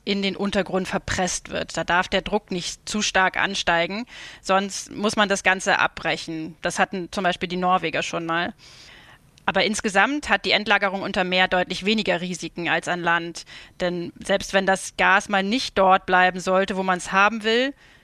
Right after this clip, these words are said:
dann gibt es eben keine Grundwasservorkommen, die verunreinigt werden könnten und auch keine Wohnbebauung, die durch Bewegung im Untergrund jetzt Schaden nehmen könnte. Und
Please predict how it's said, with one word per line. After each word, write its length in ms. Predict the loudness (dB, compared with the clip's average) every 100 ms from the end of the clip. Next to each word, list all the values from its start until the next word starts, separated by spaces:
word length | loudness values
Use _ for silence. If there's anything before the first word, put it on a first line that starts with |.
| -4
dann 160 | -2
gibt 260 | -2 -4 0
es 320 | 0 0 -4
eben 220 | -6 -4
keine 360 | -2 -2 -2 -4
Grundwasservorkommen, 1300 | -4 -4 0 0 2 -2 2 0 2 2 0 0 -6
die 100 | -4
verunreinigt 720 | -2 -2 0 0 0 -4 0
werden 300 | 0 0 -2
könnten 680 | -4 -4 -6 -8 -6 -6
und 180 | -4 -2
auch 140 | -4 -2
keine 280 | -4 -2
Wohnbebauung, 1000 | 0 0 0 2 4 4 4 0 -2 -8 -12 -10
die 100 | -6
durch 320 | -4 -4 -4
Bewegung 540 | -2 0 2 2 0
im 100 | -2
Untergrund 580 | -4 -2 -2 0 -2 0
jetzt 200 | -2 -2
Schaden 340 | 2 4 4 0
nehmen 280 | -4 -6
könnte. 500 | -2 -2 0 -2 -2 -4 -14 -20 -20 _ _ _
Und 240 | 0 0